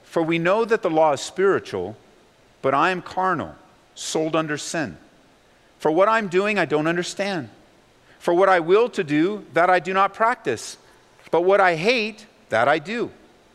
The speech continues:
If then I do what I will not to do, I agree with the law that it's good. But now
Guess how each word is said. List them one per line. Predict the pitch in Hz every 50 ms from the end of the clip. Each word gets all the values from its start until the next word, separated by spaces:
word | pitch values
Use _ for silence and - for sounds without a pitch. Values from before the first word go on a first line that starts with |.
| _ _ _ _ -
If | 214 262 294 -
then | - 160 156 131 107 101 117 165 214 254 - - - _ _ _ _ _ _ _ _ _ _ _ _ _ _ _ _ _ _ -
I | 135 147
do | 147 120 185 220 226
what | 214 214
I | 196 175 160
will | 160 185 185 180
not | 170 180 214 269 269
to | - 190
do, | 127 107 107 104 107 135 170 - - _ _ _ _ _ _
I | 131 147 151
agree | 151 135 120 165 208 226
with | 226 202
the | - -
law | - 156 208 233 196 151
that | 135 135
it's | 139 135 - -
good. | - 226 220 175 110 87 - - - _ _ _ _ _ _ _ _ _ _ _ _ _ _ _ _ _ _ - _ -
But | 95 107 107
now | 95 92 98 104 113 131 170 202 220